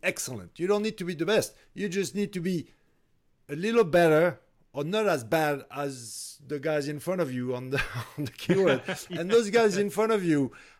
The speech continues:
Speaker 1: are not that good. They are just good at backlinks, right? And the new perspective of, of being good at, on, within the site i-, is very unique, uh, and that's the way to go.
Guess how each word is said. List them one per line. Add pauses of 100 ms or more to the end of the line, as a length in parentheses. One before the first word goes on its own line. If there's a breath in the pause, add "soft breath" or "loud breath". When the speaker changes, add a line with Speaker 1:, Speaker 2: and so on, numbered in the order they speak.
(160 loud breath)
Speaker 1:
are
not
that
good.
They
are
just
good
at
backlinks,
right? (680 soft breath)
And
the
new
perspective
of,
of
being
good
at, (560)
on, (480)
within
the
site (420 loud breath)
i-,
is
very
unique,
uh,
and
that's
the
way
to
go.